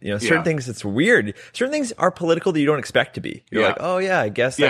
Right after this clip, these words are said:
Speaker 2: 'cause
Speaker 1: kinda
Speaker 2: we
Speaker 1: makes
Speaker 2: had,
Speaker 1: a statement."
Speaker 2: we had a whole episode based on that because in
Speaker 1: Yeah.
Speaker 2: Canada, obviously, it's, uh, legalized, so we're,
Speaker 1: Yeah.
Speaker 2: we're, it's recreational, it's fine. Everybody
Speaker 1: Yeah.
Speaker 2: kinda does
Speaker 1: We
Speaker 2: it.
Speaker 1: don't even
Speaker 2: Nobody
Speaker 1: think about it anymore.
Speaker 2: nobody
Speaker 1: We
Speaker 2: gives
Speaker 1: just,
Speaker 2: a
Speaker 1: like,
Speaker 2: shit. Like,
Speaker 1: yeah.
Speaker 2: that's,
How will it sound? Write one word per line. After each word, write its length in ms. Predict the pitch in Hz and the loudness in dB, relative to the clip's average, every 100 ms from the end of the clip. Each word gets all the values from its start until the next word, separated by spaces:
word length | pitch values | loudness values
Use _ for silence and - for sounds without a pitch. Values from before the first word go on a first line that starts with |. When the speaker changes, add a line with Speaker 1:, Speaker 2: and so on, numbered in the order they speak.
| 113 | 2
Speaker 2:
'cause 80 | |
Speaker 1:
kinda 80 | 127 | 2
Speaker 2:
we 80 | 127 | 4
Speaker 1:
makes 120 | 143 | 4
Speaker 2:
had, 80 | 147 | 4
Speaker 1:
a 20 | |
statement." 580 | 127 - 117 131 87 90 | 2 -4 -4 -6 -6 -10
Speaker 2:
we 140 | 123 135 | -2 2
had 160 | 143 | 2
a 40 | 123 | 4
whole 200 | 120 110 | 4 4
episode 520 | 113 113 123 107 92 | 2 -2 0 2 2
based 260 | 107 98 - | -2 -2 -2
on 200 | 98 92 | -2 0
that 500 | 98 107 90 82 - | 2 4 2 0 -10
because 240 | 104 107 | -6 -2
in 60 | 110 | 2
Speaker 1:
Yeah. 60 | |
Speaker 2:
Canada, 220 | 107 147 107 | 4 4 2
obviously, 360 | 101 95 104 | 0 -2 -4
it's, 260 | 90 - - - | -4 -6 -14 -6
uh, 360 | 92 87 80 78 | -4 -2 -4 -6
legalized, 640 | 120 143 139 131 123 113 | -4 0 2 4 4 0
so 100 | 117 | 0
we're, 140 | 101 | 0
Speaker 1:
Yeah. 100 | 104 | 0
Speaker 2:
we're, 140 | 98 95 | -2 -6
it's 240 | 110 101 | -6 -4
recreational, 640 | 104 92 101 107 - 110 | -4 -2 -2 -2 -2 -2
it's 100 | 104 | -4
fine. 300 | - 95 95 | -2 -2 -2
Everybody 320 | 95 98 90 78 | -2 0 0 -2
Speaker 1:
Yeah. 40 | - _ | -8 _
Speaker 2:
kinda 160 | - 131 | -2 0
does 140 | 165 | 2
Speaker 1:
We 60 | 92 | 2
Speaker 2:
it. 20 | |
Speaker 1:
don't 80 | 214 | 4
even 140 | 202 | 2
Speaker 2:
Nobody 100 | 131 | 2
Speaker 1:
think 120 | 190 208 | 2 2
about 260 | 123 101 | 2 4
it 80 | 98 | 4
anymore. 280 | 98 95 98 | 2 0 0
Speaker 2:
nobody 80 | 98 | 2
Speaker 1:
We 60 | |
Speaker 2:
gives 140 | 113 113 | 2 0
Speaker 1:
just, 60 | 117 | 0
Speaker 2:
a 40 | |
Speaker 1:
like, 100 | 98 | -2
Speaker 2:
shit. 380 | 95 82 - - | -2 -6 -10 -10
Like, 200 | 117 127 | -6 -4
Speaker 1:
yeah. 140 | 117 - | 0 0
Speaker 2:
that's, 220 | 95 | 0